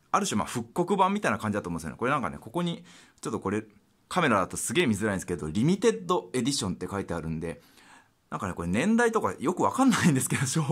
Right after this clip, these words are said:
直。なんかの限定版なんだと思います。で、ラディックのこういうの、現-、あの、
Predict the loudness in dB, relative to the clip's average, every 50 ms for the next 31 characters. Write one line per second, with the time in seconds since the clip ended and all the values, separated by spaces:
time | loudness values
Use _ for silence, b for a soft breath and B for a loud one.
0 | 2 2 2 0 -2 -2 -2 -2 -2 -4 -12 B B B B B B B B B
1 | B 2 2 2 4 4 2 0 2 2 4 4 4 4 2 2 2 4 6 4
2 | 4 4 4 2 0 0 0 0 -2 -2 -2 -2 -4 -4 -6 -8 -10 -12 B B
3 | B B B B B -6 -6 B B B B B B B -2 -2 -2 -2 -2 0
4 | 0 0 2 2 2 2 2 2 2 2 0 0 0 0 -2 -4 -10 -18 -20 -12
5 | _ -2 0 0 2 2 0 -2 -4